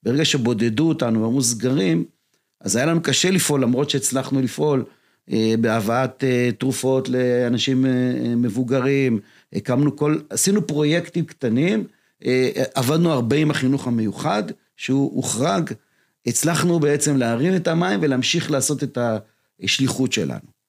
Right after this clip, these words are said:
כש-, אה, שינינו פאזה ואנחנו עכשיו חיים עם הקורונה, אנחנו מבינים שהחוסן הוא, הוא דבר מרכזי.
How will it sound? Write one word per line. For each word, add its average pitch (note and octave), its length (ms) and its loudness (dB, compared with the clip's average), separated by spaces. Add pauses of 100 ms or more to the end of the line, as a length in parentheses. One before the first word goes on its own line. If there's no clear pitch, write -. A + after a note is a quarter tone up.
(420)
כש-, - 120 -4
אה, G#2+ 920 -2
שינינו D3 460 4
פאזה C#3+ 520 0
ואנחנו A2 500 -4
עכשיו C#3 220 -4
חיים D3 300 -2
עם F#3+ 200 2
הקורונה, A#2 640 0 (540)
אנחנו A#2+ 200 0
מבינים C#3 520 2
שהחוסן D#3+ 600 0
הוא, C3 100 2 (160)
הוא B2 140 -2
דבר A#2 280 0
מרכזי. G#2 500 -2